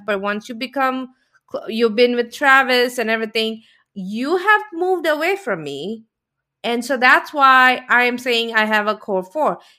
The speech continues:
The minute she said, the, uh, like, ten seconds before that, Gina is saying, "What do you think that makes me feel? Don't you think it makes me feel hurt?" But the minute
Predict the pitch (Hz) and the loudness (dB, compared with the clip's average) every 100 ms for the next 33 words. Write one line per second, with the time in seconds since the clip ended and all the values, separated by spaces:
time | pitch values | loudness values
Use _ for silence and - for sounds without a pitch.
0 | _ _ 196 285 262 269 392 453 392 - | _ _ 0 0 2 0 2 0 -2 -4
1 | 294 302 311 240 202 214 220 196 196 _ | -8 -6 -6 -6 -10 -16 -16 -18 -20 _
2 | - 247 - - 233 254 247 - 359 494 | 0 0 -2 -12 -4 -4 -4 -4 -2 -2
3 | 453 403 330 302 - 285 262 254 240 262 | -4 -4 -6 -6 -4 0 0 0 -4 -4
4 | 254 247 247 214 214 - - _ 320 381 | -4 -4 -6 -8 -10 -20 -20 _ 0 2
5 | 349 370 359 330 302 254 269 285 - 262 | 2 2 0 -2 0 -2 -4 -8 -8 -10
6 | - 349 311 214 262 262 311 - 294 294 | 0 2 2 0 -2 -2 -8 -8 -6 -6
7 | 277 277 285 285 285 262 262 339 349 208 | -6 -6 -8 -10 -6 -4 2 2 2 -2
8 | 202 _ _ _ - 285 240 285 311 359 | -8 _ _ _ -2 0 2 0 2 0
9 | 339 | -2